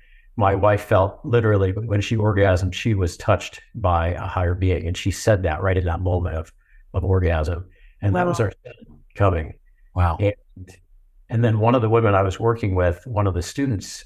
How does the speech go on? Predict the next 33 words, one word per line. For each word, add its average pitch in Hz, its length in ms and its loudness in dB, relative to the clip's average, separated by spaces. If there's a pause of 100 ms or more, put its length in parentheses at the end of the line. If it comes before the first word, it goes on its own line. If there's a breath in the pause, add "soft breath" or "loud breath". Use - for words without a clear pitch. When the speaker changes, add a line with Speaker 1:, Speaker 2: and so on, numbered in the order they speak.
Speaker 1:
uh, 95 180 -2
when 101 120 -4
she - 140 -8
first 110 300 -4
met 123 160 -2
me, 107 100 -4
she - 180 -10
said 104 300 -6
to 104 100 -8
me, 90 300 0
um, 82 340 -2 (880)
she - 140 -4
said, 101 160 -2
"Are 104 80 2
you 135 140 0
pregnant?" 139 520 0
And 110 100 0
this 127 140 -2
was 104 140 -2
months 104 260 2
before 85 640 -6
we 104 100 2
were 87 160 -2
pregnant. 80 420 0 (500)
And 110 380 2
I, 120 220 -2
I 123 140 0
thought - 200 -6
she - 120 -4
was - 120 -2
a 143 60 -2
little 147 200 -2
crazy, 220 600 -4